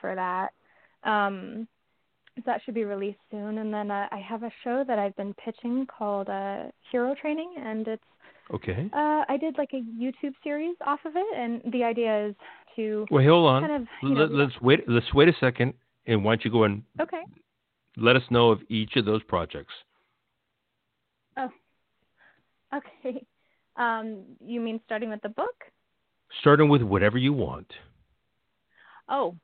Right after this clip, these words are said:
Speaker 1: all right. Well, uh, How to Stunt in Hollywood is on Amazon, and, um, the audiobook version of that will hopefully be out in the next twenty days. Um, so if
Speaker 2: Okay.
Speaker 1: anybody is interested in, you know, I,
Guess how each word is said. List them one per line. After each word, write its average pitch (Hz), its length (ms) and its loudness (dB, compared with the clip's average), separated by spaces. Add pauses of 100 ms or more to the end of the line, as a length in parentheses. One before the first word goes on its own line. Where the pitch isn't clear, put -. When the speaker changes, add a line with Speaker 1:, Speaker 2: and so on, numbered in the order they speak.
(140)
Speaker 1:
all 214 180 0
right. 220 360 0 (100)
Well, 226 440 -2 (220)
uh, 247 460 -6
How 247 360 -8
to 285 180 -14
Stunt 247 240 -6
in 208 140 -12
Hollywood 208 420 -8
is 208 140 -12
on 196 200 -12
Amazon, 247 720 -14
and, 202 320 -14
um, 196 440 -10
the 202 200 -10
audiobook 220 600 -8
version 202 320 -6
of 208 160 -10
that 208 200 -6
will 214 200 -10 (120)
hopefully 302 380 -6
be 208 140 -6
out 196 160 -2
in 208 60 -12
the 202 40 -10
next 202 240 -12 (100)
twenty 220 300 -8
days. 285 280 -6 (840)
Um, 214 260 -4
so 269 100 0
if 277 100 -2
Speaker 2:
Okay. - 140 -6
Speaker 1:
anybody 285 380 0
is 262 200 -2
interested 262 480 -10
in, 226 300 -10
you 240 120 -6
know, 220 140 -6
I, 220 260 -8